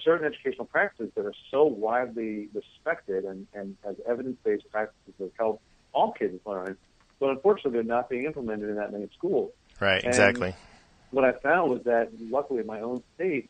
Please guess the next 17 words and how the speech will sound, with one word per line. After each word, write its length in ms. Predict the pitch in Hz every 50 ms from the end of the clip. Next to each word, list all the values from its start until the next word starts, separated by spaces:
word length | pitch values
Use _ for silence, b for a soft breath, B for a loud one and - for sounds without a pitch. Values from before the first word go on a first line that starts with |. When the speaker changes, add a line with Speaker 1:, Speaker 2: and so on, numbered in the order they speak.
| _ -
Speaker 1:
some 100 | 123 117
of 100 | 120 117
my 160 | 117 113 110
colleagues 480 | - - - 123 120 117 120 113 104 -
at 100 | 104 -
the 80 | 117
Institute 320 | 110 107 _ _ - 117 110
on 140 | 107 104
Disability 680 | 98 107 101 - - 101 98 107 107 104 104 104 104 101
at 80 | 95
U 160 | 98 104 104
N 80 | 107 117
H, 220 | 135 143 139 - - -
where 120 | 110 104
I'm 120 | 101 101 98
a 40 | 98 - _ 135
filmmaker, 460 | 143 147 139 117 107 - 110 104 101